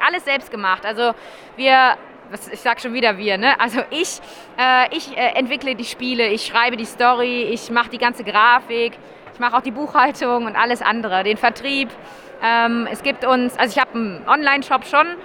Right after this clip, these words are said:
aber natürlich als so ein kleiner Wurm ist das immer schwer, dann richtig bekannt zu werden.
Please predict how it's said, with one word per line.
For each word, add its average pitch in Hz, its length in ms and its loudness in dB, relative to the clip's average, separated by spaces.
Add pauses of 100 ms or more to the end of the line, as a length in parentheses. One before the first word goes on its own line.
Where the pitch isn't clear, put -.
(280)
aber 226 440 6
natürlich 247 380 -2
als 247 120 -2
so 269 80 -2
ein 262 120 -4
kleiner 240 680 2
Wurm 277 380 2
ist 254 120 -8
das 254 120 -6
immer 254 180 0
schwer, 240 400 2
dann 214 300 -2
richtig 214 260 -12
bekannt 233 360 -4
zu 190 120 -12
werden. 180 380 -4